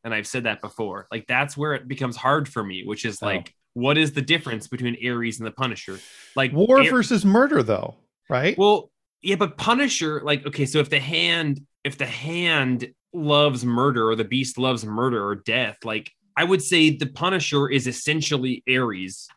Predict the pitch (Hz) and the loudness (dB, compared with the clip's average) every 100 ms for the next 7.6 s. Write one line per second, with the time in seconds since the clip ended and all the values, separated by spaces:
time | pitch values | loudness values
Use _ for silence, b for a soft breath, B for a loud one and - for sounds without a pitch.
0 | 151 202 202 254 208 151 - 165 143 143 | 2 2 4 0 2 -2 0 0 0 -2
1 | 123 120 110 113 110 104 82 - 120 135 | 0 0 -2 -2 -4 -6 -12 -6 -2 0
2 | 143 135 131 110 139 139 139 131 - 151 | 0 -2 -2 0 2 2 0 -6 0 2
3 | 113 113 95 - - 135 123 120 110 110 | 2 -2 -6 -10 -10 -6 -2 2 2 0
4 | 110 117 117 113 104 - 139 120 123 131 | -4 -6 -4 -4 -6 -6 -2 0 2 0
5 | 139 - 175 139 127 - 143 131 - - | -2 -2 2 2 0 -2 -2 -2 -4 0
6 | 170 151 131 117 120 - 123 147 147 117 | 2 4 2 2 0 -4 -6 0 2 0
7 | 104 95 110 104 98 92 | -4 -6 -4 -4 -4 -8